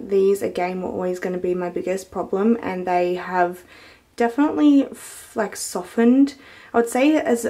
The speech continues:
a whole, the entire stomach has just had more of a softened effect. Um, when I sit down though, still crinkles up like that. It makes not a lot of difference when it's, like, creasing. Um, but definitely,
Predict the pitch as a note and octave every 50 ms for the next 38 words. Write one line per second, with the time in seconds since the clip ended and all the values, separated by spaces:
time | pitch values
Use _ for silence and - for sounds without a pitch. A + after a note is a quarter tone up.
0 | - - G#3 F#3+ - G3 F#3+ F3+ F#3 F#3+ F#3 - F#3 F3+ F#3 F3+ F#3 F3+ - -
1 | - G3+ F#3 F#3 F3+ - - F3 E3 E3 D#3+ E3 - F#3+ - - F#3 F#3 - -
2 | F3 E3 E3 E3+ F3 F3 F3 F3 D#3+ - F#3 F3+ - - - E3 D#3+ - - G3
3 | F3+ E3+ E3 E3 - - - A#3+ A#3 - - - - - - - - - - -
4 | - - F#3+ F#3+ F#3 F#3+ F#3 G#3+ A3 G#3+ G3 G3 - - - - - G3 F#3 F#3
5 | F#3+ G3+ G3 G3 G3 G3+ G3+ G3+ - - - - G3+ G3 G3 - - G#3 G3 G3+
6 | F#3+ F#3+ F3 - - - - - - F3 F3 - - - F3+ F#3 - - G3 F#3
7 | F3+ F3 F3 F3 F3 F3 F3 F3 F3+ E3 - - F#3 F3+ F3+ - - - F#3 F3+
8 | F3 - - - - - - - - - - G#3 A3 G#3+ - - B3+ C4 C#4+ D#4
9 | - - - - - - - - - _ _ - F#3 F#3 F3+ F#3 F3+ - - -
10 | - A3+ A3+ A3+ - - - A3+ A3 G#3 G3+ G3+ G3